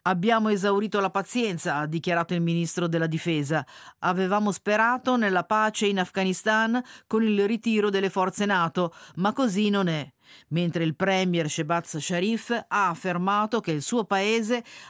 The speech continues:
ha la capacità di schiacciare le ambizioni aggressive del vicino afghano. E certo, il Pakistan, potenza nucleare,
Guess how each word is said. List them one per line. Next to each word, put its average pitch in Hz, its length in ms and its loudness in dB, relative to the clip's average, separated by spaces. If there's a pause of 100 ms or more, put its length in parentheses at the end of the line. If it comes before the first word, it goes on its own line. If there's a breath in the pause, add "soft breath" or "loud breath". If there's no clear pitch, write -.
(120)
ha 254 160 2
la 190 100 0
capacità 185 600 -2
di 208 120 -2
schiacciare 220 760 0
le 226 100 2
ambizioni 208 720 0
aggressive 208 600 -2
del 208 160 0
vicino 202 340 0
afghano. 151 640 -2 (420 loud breath)
E 156 160 -4
certo, 170 460 0
il 143 80 -4
Pakistan, 175 800 -4
potenza 151 420 -6
nucleare, 175 600 0